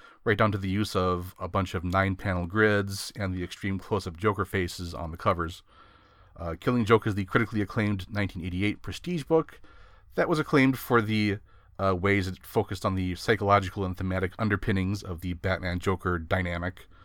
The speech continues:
Uh, probably most famous or notorious for ending the career of the Barbara Gordon Batgirl four decades after being paralyzed by the Joker, as well as being a possible origin for the Joker as a failed comedian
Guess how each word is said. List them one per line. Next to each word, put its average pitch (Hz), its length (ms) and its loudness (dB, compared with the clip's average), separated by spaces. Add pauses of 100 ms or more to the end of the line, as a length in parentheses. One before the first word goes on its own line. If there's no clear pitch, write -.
(540)
Uh, 67 120 -6
probably 107 260 2
most 117 300 4
famous 110 420 2
or 98 160 6
notorious 101 580 8
for 92 360 2
ending 98 240 0
the 98 80 -2
career 95 440 2
of 92 280 -2
the 90 180 -2 (140)
Barbara 95 320 4
Gordon 92 260 0
Batgirl 101 580 2 (360)
four 95 200 0
decades 90 440 -2
after 90 160 -6
being 87 200 -4
paralyzed 95 440 0
by 95 60 -2
the 87 100 -4
Joker, 92 420 -2 (260)
as 117 120 -4
well 180 120 4
as 135 60 4
being 127 240 0
a 113 120 -2
possible 135 800 2
origin 92 540 0 (540)
for - 120 -4
the 113 120 2
Joker 95 360 2
as 92 200 -4
a 87 80 0
failed 113 340 2
comedian 117 540 2